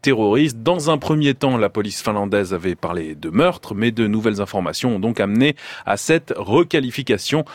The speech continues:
On rappelle que les faits se sont déroulés dans le sud-ouest du pays. L'agresseur présumé interpellé par la police est un Marocain de dix-huit ans. Deux personnes ont été tuées et huit autres blessées.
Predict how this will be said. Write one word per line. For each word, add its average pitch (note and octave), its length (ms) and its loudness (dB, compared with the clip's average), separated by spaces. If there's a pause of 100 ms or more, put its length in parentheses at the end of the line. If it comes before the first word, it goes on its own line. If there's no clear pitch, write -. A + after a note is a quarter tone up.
(220)
On F#2+ 120 -4
rappelle G2 340 0
que - 100 -6
les F2 140 -4
faits B2 200 -2
se G2 100 -6
sont A2+ 180 0
déroulés A2+ 380 4
dans A2+ 160 0
le C3+ 100 4
sud-ouest D#3+ 600 4
du A#2 180 -4
pays. A2 300 2
L'agresseur G#2+ 500 0
présumé G#2 460 0
interpellé G2 580 -4
par A2 160 0
la G#2 80 2
police F2 320 -8
est G2 140 -4
un F#2 40 0
Marocain G2+ 380 0
de F#2+ 140 -4
dix-huit A#2 400 -4
ans. C3+ 100 2 (400)
Deux C#3+ 240 4
personnes C3+ 600 0
ont A#2+ 80 -2
été A2 260 -4
tuées G2+ 400 -2
et A#2+ 60 4
huit B2+ 360 0
autres D3+ 360 4
blessées. A#2 560 0